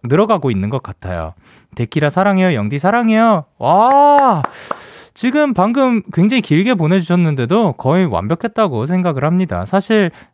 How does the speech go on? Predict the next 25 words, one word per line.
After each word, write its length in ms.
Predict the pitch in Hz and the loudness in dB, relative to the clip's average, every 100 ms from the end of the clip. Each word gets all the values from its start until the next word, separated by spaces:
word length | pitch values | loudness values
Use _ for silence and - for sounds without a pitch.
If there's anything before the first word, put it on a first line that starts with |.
| - | -6
나-, 280 | 117 120 139 _ - | -2 0 -2 _ -14
다른 460 | - 156 254 240 | -2 0 2 2
나라의 340 | 208 117 139 147 | 0 0 0 0
언어를 360 | 98 110 170 127 | -2 -2 -2 -2
배우는 260 | 139 160 | -2 -2
거 80 | 113 | -6
쉽지 260 | 110 - - | -10 -8 -6
않잖아요. 580 | 214 143 147 95 92 95 | -4 -4 -4 -2 -6 -8
이렇게 260 | 151 - 123 | -8 -6 -4
뭐 160 | 101 95 | -4 -6
꼬박꼬박, 600 | 240 240 247 185 104 - | -4 -4 -2 -4 -4 -4
꼬박꼬박 600 | 220 233 170 123 113 _ | -2 -2 -2 -4 -4 _
이런 320 | 143 143 170 165 | -4 0 0 0
차이들도, 760 | 220 226 185 151 127 190 123 - - - - _ - | 0 0 -2 -4 0 0 -2 -6 -20 -20 -20 _ 0
어, 240 | 165 170 | 2 4
의미가 360 | 180 240 277 247 | 2 2 0 -4
충분히 420 | - 311 311 311 | -4 -6 -4 -4
전달이 400 | 196 127 165 180 | -4 -2 -2 -2
됐기 260 | 101 - 180 | -4 -8 -6
때문에 300 | 165 143 135 | -4 -4 -4
저는 480 | 107 107 104 117 104 | -4 -4 -2 -4 -6
좋은 240 | 110 131 | -6 -6
거라고 300 | 113 90 92 | -6 -6 -8
생각을 360 | 131 135 123 120 | -6 -8 -6 -4
합니다. 400 | 151 139 80 | -4 -4 -6